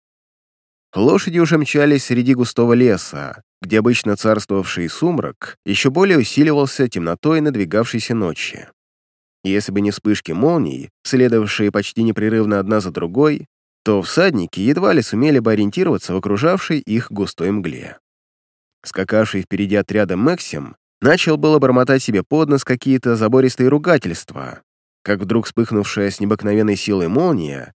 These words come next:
за которой последовал жуткий раскат грома, заставивший задрожать всю землю, высветила перед отрядом широкую поляну с разбросанными по ней в беспорядке остатками каких-то стен, посреди которых возвышалась полуразрушенная колокольня.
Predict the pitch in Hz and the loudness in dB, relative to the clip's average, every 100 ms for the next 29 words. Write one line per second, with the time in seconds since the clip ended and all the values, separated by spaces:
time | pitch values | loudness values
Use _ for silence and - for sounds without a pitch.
0 | - 101 123 - 123 110 107 113 113 110 | -10 -4 -2 0 0 0 -2 0 0 0
1 | 107 120 117 104 98 - 85 87 160 175 | 0 0 -2 -2 -2 -4 -6 -2 0 0
2 | 92 71 73 - 113 120 131 120 107 104 | -2 -6 -10 -4 -2 0 2 2 2 -4
3 | 101 110 113 113 95 127 120 101 64 67 | -4 -2 0 0 -2 -2 -2 -2 -4 -10
4 | 64 - _ _ _ _ 104 151 - 127 | -14 -18 _ _ _ _ 4 4 4 0
5 | 127 117 104 117 98 85 143 190 107 82 | 2 2 2 2 0 -2 -2 0 0 -4
6 | - 143 160 151 - 165 202 143 80 73 | 0 2 2 0 0 0 2 2 0 -8
7 | 87 - 139 139 135 147 143 131 123 120 | -14 -6 0 0 2 2 2 2 2 2
8 | 120 127 104 117 - 123 117 - 110 110 | 2 2 2 -2 0 2 2 0 -4 -2
9 | - 113 - 113 110 107 110 - 127 - | -2 -2 0 -2 0 -4 -6 -4 -4 -4
10 | - 87 64 - _ _ _ - 110 110 | -4 -4 -6 -14 _ _ _ -4 -2 0
11 | 107 113 104 113 101 92 92 85 85 156 | -2 -2 0 0 0 -2 -4 -4 -4 0
12 | 156 85 - - - - 107 95 82 117 | 2 0 -4 -14 -10 -2 0 0 0 0
13 | 156 - 123 117 117 127 - 67 64 - | 0 0 -2 0 0 0 -2 -10 -12 -16